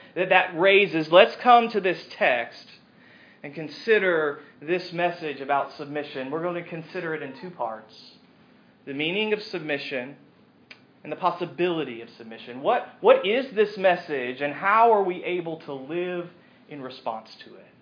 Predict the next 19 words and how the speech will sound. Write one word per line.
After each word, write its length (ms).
First 260
of 100
all, 420
the 80
meaning 680
of 180
submission. 500
I 80
think 160
it 100
is 140
very 420
significant 640
that 160
in 100
verses 540
thirteen 580
and 100
eighteen, 640